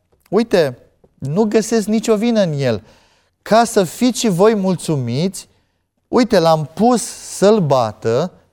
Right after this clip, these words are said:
l-a bătut și puteți să vă uitați în ce stare se află. Sunt convins că situația aceasta vă va muia inimile și veți fi mai omenoși și veți spune și voi:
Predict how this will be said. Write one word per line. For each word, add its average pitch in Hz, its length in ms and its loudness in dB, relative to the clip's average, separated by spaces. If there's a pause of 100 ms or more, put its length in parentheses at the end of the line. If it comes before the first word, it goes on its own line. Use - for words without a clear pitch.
(380)
l-a 143 280 0
bătut 156 360 0
și - 160 -6
puteți 156 360 -4
să - 80 -2
vă 170 80 0
uitați 175 540 0
în 151 120 -2
ce 151 140 -4
stare 175 360 2
se 143 180 -4
află. 123 480 -2 (440)
Sunt 269 340 0
convins 220 420 0
că 202 120 0
situația 190 500 0
aceasta 185 540 0 (480)
vă 175 260 4
va 190 260 2
muia 185 440 0
inimile 190 720 0
și 165 160 -2
veți 151 300 -2
fi 196 140 -2
mai 180 220 2
omenoși 156 920 0
și - 180 -8
veți 143 240 -2
spune 180 440 -4
și 156 140 -4
voi: 170 340 2